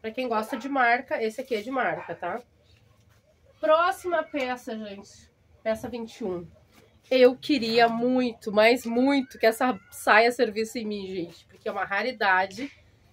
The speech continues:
Feliz de quem comprar. É uma saia de couro, gente. Barulho. Saia de couro, gente. Olha isso aqui.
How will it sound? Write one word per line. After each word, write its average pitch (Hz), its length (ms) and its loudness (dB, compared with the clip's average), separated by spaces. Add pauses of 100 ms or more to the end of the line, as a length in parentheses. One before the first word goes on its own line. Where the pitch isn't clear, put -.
(140)
Feliz 254 320 2
de 330 80 0
quem 254 200 -2
comprar. 220 560 0 (880)
É 208 80 -8
uma 214 160 -2
saia 233 360 -4
de 240 100 -2
couro, 220 480 -6
gente. 202 420 -14 (2500)
Barulho. 220 340 -10 (3500)
Saia 208 280 -2
de 226 160 2 (120)
couro, 262 640 8
gente. 262 680 2 (680)
Olha 320 160 -4
isso - 160 -8
aqui. 427 580 0